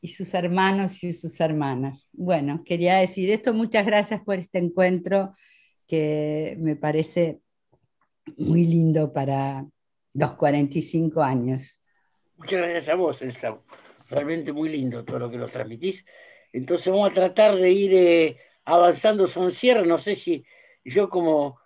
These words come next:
Speaker 2: jefe de orquesta no tengo baguette, no tengo la baguette, pero vamos subiendo de tono cada vez más. Entonces no sé qué
Speaker 1: <laughs>
Speaker 2: terminará esto, pero nos faltan diez minutos, quince minutos. Eh, así que, eh, Sergio, después al amigo Carlos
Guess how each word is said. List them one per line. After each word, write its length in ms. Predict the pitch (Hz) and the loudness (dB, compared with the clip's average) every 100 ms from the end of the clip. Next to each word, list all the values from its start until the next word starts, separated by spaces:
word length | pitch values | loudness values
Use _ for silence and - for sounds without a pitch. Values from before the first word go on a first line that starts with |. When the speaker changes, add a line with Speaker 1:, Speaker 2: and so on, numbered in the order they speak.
| _ _ | _ _
Speaker 2:
jefe 320 | 196 190 190 | 0 2 6
de 60 | |
orquesta 340 | 185 202 254 180 | 4 4 4 4
no 100 | 170 | 4
tengo 280 | 190 185 175 | 2 4 6
baguette, 360 | 170 220 202 | 6 6 4
no 160 | 151 156 | 2 2
tengo 260 | 220 202 | 2 4
la 120 | 160 147 | 4 4
baguette, 400 | 160 233 277 196 | 4 6 4 2
pero 220 | 175 160 | 4 6
vamos 300 | 185 180 143 | 4 2 -2
subiendo 360 | 190 208 196 | -2 0 4
de 180 | 180 175 | 6 6
tono 380 | 170 269 170 170 | 8 6 6 2
cada 140 | 151 | 0
vez 160 | 147 156 | 0 0
más. 220 | 220 175 - - - - | 0 -2 -6 -18 -18 -14
Entonces 420 | - 139 165 156 170 | -6 -2 -2 0 2
no 80 | |
sé 140 | 175 - 165 | 2 0 -4
qué 80 | 233 | -2
Speaker 1:
<laughs> 120 | 196 | 0
Speaker 2:
terminará 440 | 175 170 175 196 | 2 2 4 4
esto, 420 | 226 240 - 254 247 - - | 4 4 4 4 4 -12 0
pero 140 | 175 | 2
nos 140 | 180 | 2
faltan 540 | 202 233 226 233 185 165 | 4 2 6 4 4 2
diez 200 | 196 226 | 2 4
minutos, 600 | 214 247 269 214 175 165 | 6 8 8 6 2 0
quince 300 | 202 190 180 | -2 -2 0
minutos. 540 | 185 254 190 120 131 - - - - - | 4 4 2 0 -6 -6 -16 -16 -16 -6
Eh, 300 | 151 151 151 | 0 4 4
así 240 | 151 202 | 2 0
que, 200 | 190 180 _ _ | -2 -2 _ _
eh, 320 | 156 160 156 | -2 0 -2
Sergio, 640 | 156 247 240 226 226 220 196 | 0 4 4 4 0 4 4
después 500 | 185 185 196 190 170 | 4 2 2 4 4
al 120 | 160 | 4
amigo 360 | 165 190 185 175 | 2 2 2 2
Carlos 580 | 220 214 196 180 165 | 2 2 2 2 0